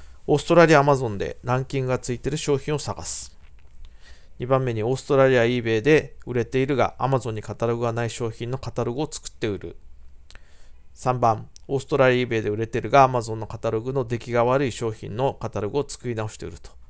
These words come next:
まあ、主にこの三つの方法ね、あります。で、その商品を、まあ、探す方法なんですけど、まあ、これね、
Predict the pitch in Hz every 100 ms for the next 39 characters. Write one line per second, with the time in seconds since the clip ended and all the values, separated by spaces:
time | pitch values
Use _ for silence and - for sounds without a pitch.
0 | - - - - - 139 131 104 110 104
1 | 110 - 156 107 104 - - 131 127 -
2 | - - - - - - - - - -
3 | - - - - - - 120 156 156 156
4 | 175 185 151 123 92 73 - - - 117
5 | 123 135 135 139 101 - 135 117 95 98
6 | - - 104 113 - - - - - -
7 | - - 139 151 143 127